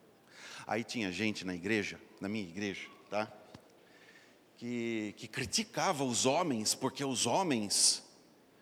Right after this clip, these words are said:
no dia do, do jogo, mesmo se fosse pra igreja, aí ficava mais no celular do que no, no culto propriamente. Aí, na penúltima eleição pra presidente,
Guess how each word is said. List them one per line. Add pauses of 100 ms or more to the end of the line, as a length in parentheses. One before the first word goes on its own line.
(320)
no
dia
do,
do
jogo,
mesmo (120)
se
fosse
pra
igreja,
aí
ficava
mais
no
celular
do
que
no,
no
culto
propriamente. (2000)
Aí, (1040)
na
penúltima
eleição
pra
presidente,